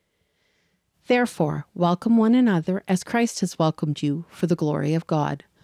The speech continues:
For I tell you that Christ has become a servant of the circumcised on behalf of the truth of God,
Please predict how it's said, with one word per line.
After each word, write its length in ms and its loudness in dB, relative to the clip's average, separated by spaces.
For 140 -4
I 140 2
tell 260 0
you 120 4
that 180 -2
Christ 400 -2
has 180 -2
become 360 0
a 60 2
servant 540 -2
of 160 -2
the 80 -2
circumcised 880 -4
on 140 0
behalf 580 -4
of 120 -4
the 100 -2
truth 340 -2
of 120 -6
God, 380 0